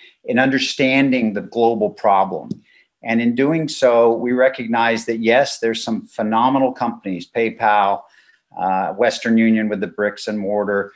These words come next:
But with technology advancing, we saw an opportunity to bring to this segment of underserved.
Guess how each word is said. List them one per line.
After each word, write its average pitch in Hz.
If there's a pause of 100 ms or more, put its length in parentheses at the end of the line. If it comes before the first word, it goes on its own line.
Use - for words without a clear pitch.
(360)
But 143
with 143
technology 156
advancing, 110
we 123
saw 139
an 135
opportunity 131
to -
bring 123
to 123
this -
segment 131
of 104
underserved. 107